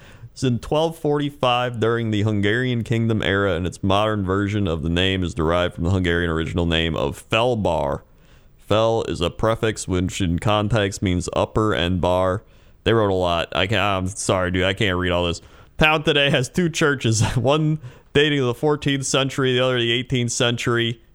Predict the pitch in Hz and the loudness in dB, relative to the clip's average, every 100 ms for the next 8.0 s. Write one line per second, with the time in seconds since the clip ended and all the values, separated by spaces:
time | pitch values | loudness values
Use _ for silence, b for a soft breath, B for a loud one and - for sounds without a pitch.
0 | - 113 123 117 110 120 110 113 113 101 | -4 0 2 2 2 2 2 0 0 2
1 | 98 87 104 107 101 95 101 110 - 104 | 0 2 0 2 0 0 0 0 0 0
2 | 104 104 101 101 92 117 101 98 98 95 | 2 2 2 0 0 0 2 2 0 0
3 | 98 95 92 - 95 98 95 98 95 92 | 0 0 0 -2 0 0 0 -2 -2 0
4 | 90 90 85 92 92 82 82 64 85 92 | 2 2 0 0 0 0 0 0 -2 -4
5 | - 76 78 143 143 131 131 b b b | -4 -2 0 0 0 -2 -6 b b b
6 | 185 208 143 123 - 151 127 - 113 113 | -2 -2 -2 -2 0 0 0 -2 0 0
7 | 120 98 90 95 95 85 85 90 92 117 | -2 -2 0 0 -2 0 0 2 0 -4